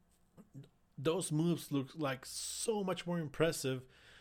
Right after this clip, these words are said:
because at the start of the match, they had told us that Cobb is way too big for Shingo to just toss around. And so that, that made Shingo look, like, super powered at the end. And,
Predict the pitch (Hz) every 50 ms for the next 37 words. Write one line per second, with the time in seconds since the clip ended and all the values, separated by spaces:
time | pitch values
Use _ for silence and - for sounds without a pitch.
0 | - - _ - - 147 - 180 160 - 160 147 151 147 - - - 170 180 175
1 | 170 160 143 131 143 160 165 151 151 - - - - - _ _ _ _ _ -
2 | 135 120 131 156 147 151 151 143 - - 165 165 160 160 156 127 127 131 117 117
3 | 120 - - - - 117 113 123 123 - 117 107 107 120 113 101 104 120 120 123
4 | 127 131 - 165 147 113 101 - 104 104 113 - - - - - - 120 117 117
5 | 123 127 131 131 - - _ _ _ _ _ _ _ _ _ _ _ - - -
6 | - 127 127 131 139 139 135 - 113 101 - 107 104 101 - - - - - 107
7 | 95 - - - 101 113 131 135 123 98 95 95 - _ _ _ _ _ _ -
8 | 120 120 110 - - 131 120 117 120 135 120 110 110 120 127 139 139 139 143 135
9 | 135 - - 139 127 127 123 123 123 - - 127 110 - - - - - - 165
10 | - 139 - - - 117 113 117 104 101 104 - - 107 107 98 101 104 107 107
11 | 107 107 - - - - - - - - - - - - - - - _ _ _
12 | - - 131